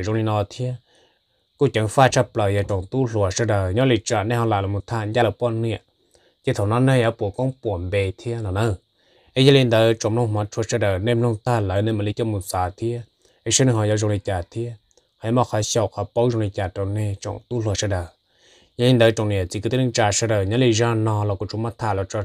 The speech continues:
chơi nó sư. Em biết mà lấy xí cho xí chồng luôn, nó nhớ đầu ra chết cho mình gì tọn đây nó. Ấy giờ lên tới sữa đời nhớ rong tao phun lên rong trong trong này chỉ có tiếng trà sữa đời. Lúc sữa nó là cô ấy lúc sữa cũng cũng sợ cơn gọi lý thiên nhớ đầu biết sao là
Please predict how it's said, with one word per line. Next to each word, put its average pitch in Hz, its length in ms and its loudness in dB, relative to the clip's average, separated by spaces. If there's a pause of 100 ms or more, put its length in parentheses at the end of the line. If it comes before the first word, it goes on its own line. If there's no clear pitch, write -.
chơi 113 140 -2
nó 101 300 -2
sư. 120 300 -2 (540)
Em 104 120 -8
biết 120 80 4
mà 113 120 2
lấy 92 140 0
xí 113 220 -4
cho 117 140 2
xí 117 280 -2
chồng 95 240 -2
luôn, 104 100 0
nó 104 60 0
nhớ 113 180 2
đầu 101 140 0
ra 104 280 4
chết 120 280 -2
cho 110 100 -6
mình 92 220 -6
gì 92 240 -4
tọn 95 300 -8
đây 110 140 0
nó. 92 320 -4 (680)
Ấy 120 120 4
giờ 127 80 6
lên 123 180 4
tới 113 140 4
sữa 113 120 0
đời 104 100 0
nhớ 123 180 2
rong 107 380 0
tao 110 180 -2
phun 123 240 -4
lên 117 180 2
rong 107 240 0
trong 107 160 -4
trong 107 180 -4
này 101 220 -2
chỉ 110 120 -6
có - 160 -10
tiếng 120 260 -2
trà 101 240 0
sữa - 140 0
đời. 90 300 -2 (1080)
Lúc 147 120 4
sữa 127 180 6
nó 110 240 2
là 107 140 4
cô 120 140 -2
ấy 117 120 4
lúc 127 160 2
sữa 113 180 -2
cũng 117 140 -4
cũng 131 240 -2
sợ 95 180 -2
cơn 120 220 -4
gọi 107 120 0
lý 98 120 -2
thiên 117 260 0
nhớ 120 120 0
đầu 95 120 -6
biết 110 80 -4
sao 117 140 0
là 104 120 0